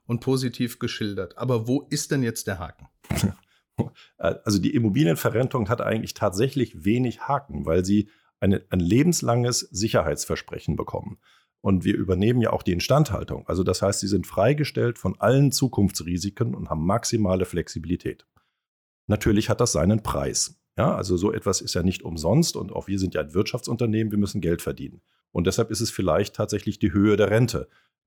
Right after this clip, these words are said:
Speaker 2: die, äh, nicht immer das ist, was man erwartet hat, ähm, äh, und nur mit höherem Alter tatsächlich besser wird. Also eine Immobilienverrentung hat einen Preis, aber sie gibt einem Selbstbestimmtheit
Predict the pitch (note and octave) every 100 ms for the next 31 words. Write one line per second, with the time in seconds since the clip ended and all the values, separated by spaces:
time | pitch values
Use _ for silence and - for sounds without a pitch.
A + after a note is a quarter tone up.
0 | - F#2+ F#2+ - - E2+ G#2+ G#2 - B2+
1 | C3 A#2+ A2+ - - G#2 G#2 - G2 F#2+
2 | - F2 E2+ D#2+ D#2+ F#2+ - - - -
3 | F#2+ F2 F#2 - _ _ _ E2+ F2+ -
4 | F#2+ - - G#2+ G#2 G2 G#2+ A2+ F#2+ -
5 | E2+ - - E2 E2 F2 - D2 - D#2
6 | - B2 F#2+ G2+ G#2 F#2 C3 D3 - G2+
7 | G#2 G#2+ E2+ F2 E2 D#2 C#2+ E2 G2+ E3+
8 | - - A#2 G#2+ F#2 G#2+ - - D#2 D2
9 | A2+ - - C3 B2+ A#2+ - F#2+